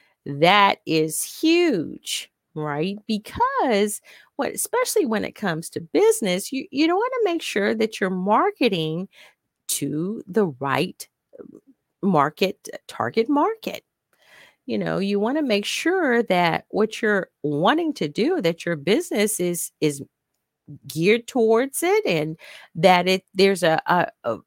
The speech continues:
beefy enough market to where you can get some of the pie, you know, get a piece of the pie. Is it going to be relevant, um,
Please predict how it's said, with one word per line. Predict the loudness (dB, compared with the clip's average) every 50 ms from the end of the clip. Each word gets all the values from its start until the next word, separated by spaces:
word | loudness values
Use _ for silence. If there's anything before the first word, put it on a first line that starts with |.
| -14 -6 -2
beefy | 2 6 6 6 4 4 0 2 2 2
enough | 2 2 2 0 0 -2 -4 -6
market | -6 -4 -4 -6 -6 -8 _ 2 2 2 2 0 -4 _ _ _ _ -20 -20 _ _ _ _ -2
to | 2 4 4
where | 4 4 2 2 4 4 4 4 4 2 0 -4
you | -10 -8 -6 -4 -4 -4
can | -2 0 0 0 0 0 -4 -8 _ _ _ _ _ -16 -16 -16 -16 _ _ _ _ -6
get | 2 4 4 4 4
some | -2 -2 0 0
of | 0
the | -2 -2
pie, | 2 4 4 4 4 4 2 -2 -4 -8 -14 _ _ -10
you | -8 -6 -6
know, | -2
get | -2 0 0 0
a |
piece | -2 -2 -4 -4 -4 -4
of | -4 -2
the | -2 -2
pie. | 0 2 4 4 4 4 2 2 -2 -4 -8 _ _ -20 _ _ _ _ _ _ _ 0
Is | 0 0 2 2 0
it | 0 0 -2 -2
going | -2 0 0 0 0
to | -4 -4
be | -4 -2 -2 -2
relevant, | -2 0 2 2 4 4 4 2 0 -2 -4 -10 -12 -14 _ _ _ _ _ -20 -20 _ -4 0
um, | 2 2 2 2 0 -4 -4